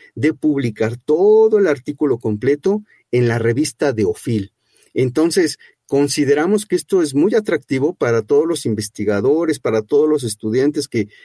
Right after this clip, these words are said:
están interesados en dar a conocer lo que están haciendo y que puedan tener esta fortaleza, pues no solamente de presentarse en un congreso,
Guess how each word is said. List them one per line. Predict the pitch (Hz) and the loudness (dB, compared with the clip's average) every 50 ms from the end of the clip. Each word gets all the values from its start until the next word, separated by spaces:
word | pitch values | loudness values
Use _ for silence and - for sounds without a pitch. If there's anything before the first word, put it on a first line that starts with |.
| - - | -10 -6
están | 214 214 - - 156 170 196 | -6 -4 -4 -2 -2 0 0
interesados | 196 185 196 165 135 123 127 - 143 131 131 127 123 - - _ | 0 0 0 0 0 0 0 0 0 0 0 0 -2 -2 -6 _
en | - 123 117 113 | -4 -2 -2 -2
dar | 117 156 180 202 | -2 -2 -2 -2
a | 202 208 | -2 -2
conocer | - 147 127 123 120 - 151 143 | -2 -2 0 -2 0 0 -2 -2
lo | 143 139 139 | -2 -2 -6
que | - - | -6 -8
están | - - 117 123 147 | -8 -4 -4 -2 -2
haciendo | 143 - - 143 113 117 151 196 208 - - - - - - _ | -2 -2 -2 -2 0 0 0 -2 -4 -6 -12 -20 -20 -20 -16 _
y | - 131 123 | -8 -8 -6
que | - - - | -6 -6 -6
puedan | - 147 175 208 226 208 208 | -2 0 2 2 2 0 0
tener | - 139 131 139 143 151 | 0 0 0 0 0 0
esta | 139 - - 143 | -2 -2 -4 -6
fortaleza, | - - - 123 120 117 - - 120 113 117 131 139 143 - 185 190 214 214 _ _ _ _ _ - | -6 -2 -2 0 0 0 -2 0 0 2 2 2 0 0 0 -2 -2 -2 -4 _ _ _ _ _ -6
pues | 120 113 | -4 -2
no | 151 214 226 | 0 0 0
solamente | - 269 247 202 151 160 - - 190 | 0 0 0 2 2 2 0 0 -2
de | 151 127 | -2 -2
presentarse | - 113 - - 117 110 107 143 143 139 - 139 | -4 -4 -2 -2 -2 -2 0 0 0 0 0 -2
en | 120 131 | 0 0
un | 135 143 | -2 -2
congreso, | - 110 104 110 127 131 - 120 101 - | -2 0 0 2 0 0 0 -2 -4 -6